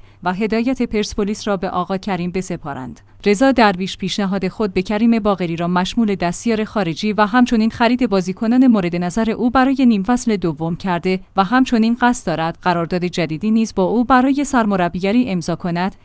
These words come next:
که البته مورد آخری چندان اسطورهٔ باشگاه پرسپولیس را وسوسه نخواهد کرد. به هر حال اینکه کریم باقری هم مانند اسمار به صندلی نیمکت پرسپولیس برسد، پیش آمدی است که با وجود نظر منفی فعلی باقری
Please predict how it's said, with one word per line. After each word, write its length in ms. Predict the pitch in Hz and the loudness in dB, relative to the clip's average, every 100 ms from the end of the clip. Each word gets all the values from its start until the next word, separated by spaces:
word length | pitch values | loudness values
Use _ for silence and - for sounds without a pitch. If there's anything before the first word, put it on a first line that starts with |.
| - | -6
که 120 | 226 | -2
البته 420 | - 240 240 262 269 | 2 4 4 4 6
مورد 340 | 240 190 180 | 6 4 0
آخری 540 | 196 175 - 139 139 - | -2 -2 -6 -10 -12 -4
چندان 480 | - 233 226 269 240 | 4 6 6 4 4
اسطورهٔ 480 | 190 - 262 262 247 | -2 -2 0 0 0
باشگاه 500 | 190 185 - 220 226 | 0 -2 -2 -2 -2
پرسپولیس 640 | 220 185 - 214 226 - | -2 -2 0 0 0 0
را 120 | 196 | 0
وسوسه 440 | 202 208 247 240 262 | 0 0 0 4 4
نخواهد 480 | 226 220 175 160 - | 4 2 -6 -6 -8
کرد. 340 | 160 - - - - - - - | -10 -10 -14 -20 -20 -20 -20 0
به 120 | 208 | 0
هر 180 | 202 233 | 4 2
حال 260 | 226 269 247 | 2 2 4
اینکه 300 | 240 240 214 | 4 2 -2
کریم 400 | 226 202 202 196 | -2 0 0 0
باقری 380 | 208 196 240 | 0 2 0
هم 240 | 226 226 214 | 0 0 2
مانند 360 | 190 175 170 | 2 2 0
اسمار 500 | 175 180 175 208 208 | -2 -4 -2 0 0
به 120 | 220 190 | 0 -2
صندلی 560 | - 190 190 214 269 | 0 0 2 4 4
نیمکت 420 | 233 196 214 247 | 4 2 0 0
پرسپولیس 640 | 233 233 202 - 190 214 - | 0 0 -2 0 -2 -2 -2
برسد، 480 | 190 165 - 208 208 - | -2 0 -2 -4 -4 -8
پیش 260 | - 226 226 | -2 0 0
آمدی 340 | 202 202 196 | 0 0 -2
است 200 | 165 - | -2 -2
که 80 | 208 | -2
با 180 | 170 180 | 0 0
وجود 340 | 185 196 262 | 0 0 2
نظر 380 | 226 202 214 202 | 4 2 0 0
منفی 440 | 196 208 196 240 | 2 0 0 0
فعلی 380 | 220 226 214 254 | 2 2 4 4
باقری 560 | 214 202 190 220 220 | 4 0 0 -2 -2